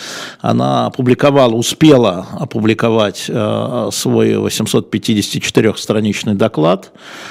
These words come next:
А, я думаю, что надо попросить, у нас есть замечательная передача "Трефикса", да, а, американских юристов российского происхождения, чтобы специальную передачу, может быть, я свяжусь с ребятами,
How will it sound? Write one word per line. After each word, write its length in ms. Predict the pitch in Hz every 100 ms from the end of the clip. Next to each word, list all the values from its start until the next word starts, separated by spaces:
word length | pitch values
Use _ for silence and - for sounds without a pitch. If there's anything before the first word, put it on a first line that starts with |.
| - -
А, 320 | 113 113 110
я 200 | 113 117
думаю, 480 | 127 131 127 120 113
что 640 | - - - 120 117 113 110
надо 240 | 110 107
попросить, 500 | 104 104 110 - 131
у 60 | 107
нас 160 | 104
есть 100 | 113
замечательная 540 | 101 113 - 123 101 104
передача 460 | 101 104 139 -
"Трефикса", 540 | - 120 98 90 - 95
да, 340 | 120 151 175 - - - -
а, 1120 | 107 107 107 104 107 107 107 - 90 - -
американских 920 | 107 113 - - 120 110 123 - -
юристов 360 | 120 147 113 -
российского 440 | 107 139 - 117
происхождения, 1080 | 107 113 - 120 135 143 107 95 98 - -
чтобы 240 | - 101 104
специальную 560 | - 110 131 117 110
передачу, 500 | 113 107 131 165 -
может 200 | 107 107
быть, 100 | 95
я 80 | 101
свяжусь 400 | - 127 135 180
с 60 | -
ребятами, 480 | 110 104 - 85